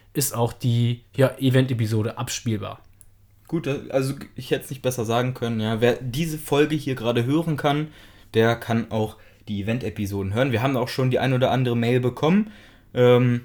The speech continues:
Speaker 2: ich freue mich schon auf die Bereitstellungs-E-Mail und sowas. Das wird dieses Mal nicht kommen.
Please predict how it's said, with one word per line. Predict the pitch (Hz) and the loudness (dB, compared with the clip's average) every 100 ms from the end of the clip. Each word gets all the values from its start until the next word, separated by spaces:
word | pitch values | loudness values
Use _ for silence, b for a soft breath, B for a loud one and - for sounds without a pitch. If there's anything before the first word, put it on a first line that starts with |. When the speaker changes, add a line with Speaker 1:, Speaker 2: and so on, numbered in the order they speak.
| - | -8
Speaker 2:
ich | 107 | -10
freue | - 123 | 0 2
mich | 131 | 2
schon | - 123 | 0 0
auf | 113 - | -2 -4
die | 117 | -2
Bereitstellungs-E-Mail | 110 104 151 - 147 139 131 135 135 127 127 120 | 0 0 0 0 0 0 -4 -4 0 2 2 0
und | 123 | 0
sowas. | 123 120 120 123 - | 0 2 2 2 -4
Das | 107 117 - 120 | 0 0 0 0
wird | 131 131 | 0 0
dieses | 120 127 127 | -4 -4 -2
Mal | 120 120 | 0 2
nicht | 113 120 - | 0 -2 -6
kommen. | - 131 117 90 | 0 2 2 -2